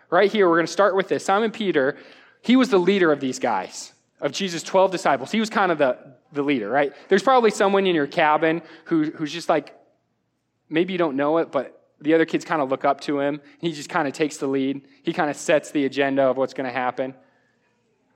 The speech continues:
This was Peter. These, these other eleven guys, they kinda looked up to Peter. They argued with him, they squabbled with him, but Peter was the leader. And this is what Peter said to Jesus, 'cause Jesus is like, "Hey, you know,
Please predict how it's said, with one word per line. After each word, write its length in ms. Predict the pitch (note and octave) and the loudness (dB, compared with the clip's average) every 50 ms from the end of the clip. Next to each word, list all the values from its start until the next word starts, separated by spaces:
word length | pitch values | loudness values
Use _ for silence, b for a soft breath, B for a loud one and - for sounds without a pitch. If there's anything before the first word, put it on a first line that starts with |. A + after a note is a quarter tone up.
| _ _ _ _ _ _ _ _ - - - | _ _ _ _ _ _ _ _ -20 -6 -2
This 180 | G#3 A#3 - | -2 -2 0
was 120 | G#3+ F#3 - | -2 -6 -4
Peter. 500 | - F#3 F3+ D#3 B2+ G#2+ G2+ G2+ - - _ _ _ _ _ _ _ _ _ _ - | -2 -2 -2 0 -2 -2 -6 -8 -14 -20 _ _ _ _ _ _ _ _ _ _ -6
These, 340 | E3+ F#3 G3 F3+ - - - | -4 -4 -4 -4 -8 -12 -10
these 240 | - F3+ G3 F#3+ | -6 -4 0 2
other 200 | A3 G#3 G3+ G3 | 2 4 4 4
eleven 280 | F#3+ F#3+ F3+ F3+ F3+ E3+ | 6 6 4 4 2 2
guys, 320 | D#3+ D#3 D#3 D#3 D#3 D3+ | 2 4 4 4 4 2
they 100 | - E3+ | 2 0
kinda 220 | E3 - G#3 F#3+ E3+ | 0 0 2 2 2
looked 240 | E3 E3 E3 - D#3+ | 2 2 2 2 0
up 80 | C3 - | -2 -2
to 60 | C#3 | -4
Peter. 240 | - C#3+ A#2 A2+ B2+ | -6 -4 -4 0 2
They 160 | E3 F#3 F#3+ - - | 2 2 2 2 0
argued 360 | - F#3 F3+ F#3 F3+ F3 F3 | 2 4 4 4 2 0 0
with 220 | E3+ F3 F3 F3 F#3+ | 0 0 0 0 -2
him, 160 | F3 F3 F3 | -2 0 0
they 80 | D#3 D3+ | -2 -4
squabbled 480 | - - - E3 D#3 D#3+ D#3 D#3+ D3+ | -4 -2 0 2 2 4 2 0 0
with 180 | D3 D#3 D3 - | -2 -2 -2 -2
him, 140 | D3+ C#3+ C3 | -4 -2 -2
but 320 | B2 - - - - - | -4 -4 -4 -8 -16 -8
Peter 240 | - G#3+ G3+ F#3 F3 | -4 -2 2 2 2
was 160 | E3 D3+ - | 2 0 -2
the 40 | C#3+ | -2
leader. 200 | C#3 C3+ A#2 B2 | -4 -2 -2 -2
And 100 | C3+ F#3 | 0 -2
this 80 | G#3 | 0
is 60 | - A3+ | 2 2
what 100 | G3+ - | 0 2
Peter 240 | - G#3+ F#3 F3 | 0 0 0 0
said 240 | D#3+ - - F3+ D#3+ | 0 2 2 2 2
to 80 | - - | 0 -2
Jesus, 320 | - - C#3+ C3 B2 A#2 | -4 -2 -4 -4 -4 -8
'cause 140 | - - C#3 | -12 -12 -8
Jesus 260 | - G3+ G#3 F#3+ F#3 | -6 -6 -6 -6 -4
is 80 | D#3+ D#3+ | -2 0
like, 240 | E3 D3+ C#3 - B B B B B B B B B B | 0 0 0 -2 B B B B B B B B B B
"Hey, 140 | - B3 G#3 | 2 2 2
you 120 | E3+ F#3 | 2 2
know, 380 | F#3+ G3 G#3+ G#3 G3 G3 E3 | 2 2 4 4 4 2 0